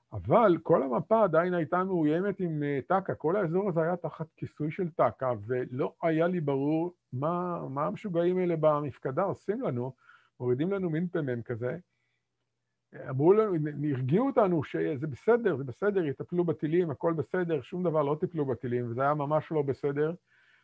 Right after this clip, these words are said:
אה, לנו לא היו אבדות באותו יום, אבל חיל האוויר היו די הרבה סקיוקים שנפגעו שם, ו-, וחלק חזרו הביתה בלי לבצע. זה היה יום, אה, לא מוצלח לחיל האוויר, הדבר הזה.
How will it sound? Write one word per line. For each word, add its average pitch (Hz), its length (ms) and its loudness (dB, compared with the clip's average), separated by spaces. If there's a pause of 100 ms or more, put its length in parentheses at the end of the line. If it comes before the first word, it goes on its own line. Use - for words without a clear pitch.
(220)
אה, 123 440 -2 (400)
לנו 151 380 0
לא 170 160 2
היו 196 180 0
אבדות 156 320 -2
באותו 156 240 -2
יום, 127 160 0
אבל 123 360 -2
חיל 151 220 -4
האוויר 151 260 -2
היו 147 640 -4
די 135 140 -2
הרבה 165 200 -2
סקיוקים 160 540 -2
שנפגעו 127 1300 -4
שם, 175 200 -4
ו-, 143 460 -2
וחלק 147 280 -4
חזרו 131 320 0
הביתה 147 320 0
בלי 143 140 -4
לבצע. 156 440 -2 (560)
זה 123 80 -2
היה 147 340 4 (200)
יום, 147 400 -2
אה, 139 120 -6
לא 151 160 -2
מוצלח 131 380 -2
לחיל 123 260 -8
האוויר, 120 320 -6
הדבר 120 340 -8
הזה. 113 160 -10